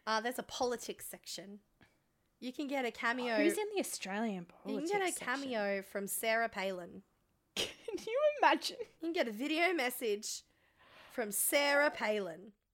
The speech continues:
Speaker 2: There's a whole section for queer people.
Speaker 1: Oh, okay. I love that. All right. That's the section I'll be in
Speaker 2: Right,
Speaker 1: for you.
Speaker 2: who's,
Speaker 1: All right.
Speaker 2: who's the cheapest queer? <laughs>
Speaker 1: Who's the cheapest queer other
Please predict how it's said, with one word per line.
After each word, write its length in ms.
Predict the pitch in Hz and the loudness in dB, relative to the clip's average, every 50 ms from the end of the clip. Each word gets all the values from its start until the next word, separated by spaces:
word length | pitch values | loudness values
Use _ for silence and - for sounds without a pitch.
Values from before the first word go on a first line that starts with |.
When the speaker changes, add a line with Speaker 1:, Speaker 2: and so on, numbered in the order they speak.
| _ _ _ _ - | _ _ _ _ -2
Speaker 2:
There's 220 | 269 277 269 226 277 | 2 2 4 6 4
a 80 | 294 | 4
whole 260 | - 311 294 285 302 | 6 6 6 6 6
section 420 | 294 - - 302 302 - - 349 320 | 6 4 2 2 2 2 0 0 0
for 100 | - 320 | 0 -4
queer 340 | - - - 285 285 311 330 | -6 -4 -2 0 0 0 -2
people. 560 | 330 294 262 254 - 233 196 151 156 170 - - - - - - - _ - | -2 -2 -4 -4 -4 -4 -4 -4 -6 -8 -12 -16 -20 -20 -20 -20 -12 _ 12
Speaker 1:
Oh, 580 | 381 427 466 494 480 440 427 415 392 330 285 247 269 339 | 12 12 12 12 12 12 12 12 12 12 12 10 6 4
okay. 320 | 381 - 349 285 269 262 247 | 2 2 4 4 4 4 2
I 80 | 262 277 | 0 0
love 220 | 277 269 262 220 | 0 -2 -2 -2
that. 260 | 214 196 180 185 - - _ 285 | -4 -4 -4 -6 -8 -8 _ 2
All 80 | 277 277 | 4 4
right. 240 | 254 240 233 233 - - _ _ _ _ | 4 4 2 0 -2 -8 _ _ _ _
That's 220 | - 262 285 277 - | 0 0 0 0 -2
the 60 | 294 | -2
section 320 | - 302 277 - - 277 254 | 0 0 0 0 -2 -2 -2
I'll 100 | 247 254 | -2 -2
be 180 | 247 247 240 | -2 -2 0
in 60 | 233 233 | 2 4
Speaker 2:
Right, 160 | 233 214 220 | 4 4 4
Speaker 1:
for 60 | 269 | 4
you. 100 | 302 320 | 6 6
Speaker 2:
who's, 220 | 349 302 - - 330 - - - - _ _ - - - - - - - - | 6 6 4 0 -4 -4 -6 -10 -18 _ _ -20 -20 -18 -18 -20 -20 -8 -2
Speaker 1:
All 60 | 254 254 254 | 0 2 4
right. 200 | 233 233 220 214 | 4 4 6 8
Speaker 2:
who's 140 | 339 359 311 | 8 8 8
the 100 | - 349 | 6 2
cheapest 480 | - - 370 311 320 349 294 - - - | 2 4 4 4 4 4 2 2 0 2
queer? 280 | - 339 311 349 320 349 | 4 8 8 10 10 8
<laughs> 160 | 427 - - | 8 6 10
Speaker 1:
Who's 200 | - - 539 523 | 12 12 12 12
the 180 | - 587 571 - | 12 12 12 12
cheapest 440 | - 440 508 523 523 453 453 - - | 10 10 10 10 8 4 0 0 -2
queer 440 | - - 370 427 415 349 285 247 - - - - - - - | 0 4 6 8 10 10 10 8 6 2 -4 -20 -6 2 6
other 260 | 247 254 254 311 | 6 6 6 6